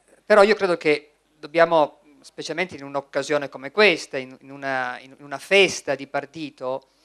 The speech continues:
eh, avere anche, eh, la lucidità per riconoscere come, eh, le regole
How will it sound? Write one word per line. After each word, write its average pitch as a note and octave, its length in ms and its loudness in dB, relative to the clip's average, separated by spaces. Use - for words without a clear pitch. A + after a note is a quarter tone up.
eh, D#3 380 -12
avere G3 360 2
anche, E3+ 680 -2
eh, C3 260 -20
la D#3+ 140 0
lucidità D#3 920 0
per G#3+ 280 2
riconoscere G3 680 -2
come, F#3+ 340 0
eh, C#3+ 220 -4
le D3 100 -10
regole G#3 460 2